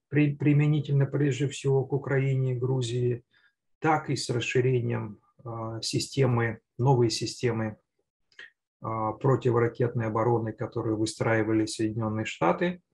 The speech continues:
а, вне России, прежде всего за счёт размещения, а, некоторых элементов новой инфраструктуры в Европе, в Румынии, в частности, и в других местах.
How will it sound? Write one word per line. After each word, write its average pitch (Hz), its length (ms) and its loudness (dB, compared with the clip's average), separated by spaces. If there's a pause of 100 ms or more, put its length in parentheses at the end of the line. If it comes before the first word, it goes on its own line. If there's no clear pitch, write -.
(760)
а, 123 320 -4
вне 123 580 6 (100)
России, 110 840 0
прежде 120 420 0
всего 117 400 -2
за 110 140 -4
счёт 110 320 -4
размещения, 110 880 -2 (640)
а, 110 160 -6
некоторых 120 840 0
элементов 120 840 0 (360)
новой 120 540 0
инфраструктуры 117 920 0
в 101 40 -4
Европе, 151 760 4 (380)
в 110 60 0
Румынии, 139 800 6
в - 60 -20
частности, 139 640 2
и 127 260 0
в 117 60 -4
других 117 420 2
местах. 120 580 0